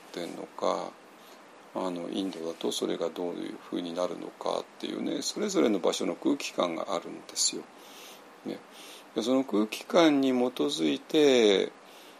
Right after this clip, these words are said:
まあ、私らリアリティを探りながら、あの、丁寧に、丁寧に、丁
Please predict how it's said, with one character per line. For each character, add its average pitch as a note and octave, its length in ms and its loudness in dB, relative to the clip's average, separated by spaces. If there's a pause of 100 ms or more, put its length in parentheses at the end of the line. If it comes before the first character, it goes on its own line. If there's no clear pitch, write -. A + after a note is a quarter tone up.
(560)
ま C3 100 10
あ、 G#2+ 60 10
私 G2 340 2
ら F2 140 4
リ F#2+ 180 2
ア F#2+ 40 4
リ F#2 140 0
テ - 160 -10
ィ F2 240 -4
を F2+ 160 2
探 E2+ 380 -2
り F2 260 -8 (120)
な G#2 160 0
が F#2 200 0
ら、 G#2 320 2 (880)
あ G3+ 120 2
の、 F2+ 300 -4
丁 A2 240 2
寧 F#2+ 160 -6
に、 G2 220 -8
丁 F3 120 -6
寧 C3 280 -2
に、 F#2 180 -6
丁 G#2+ 160 -4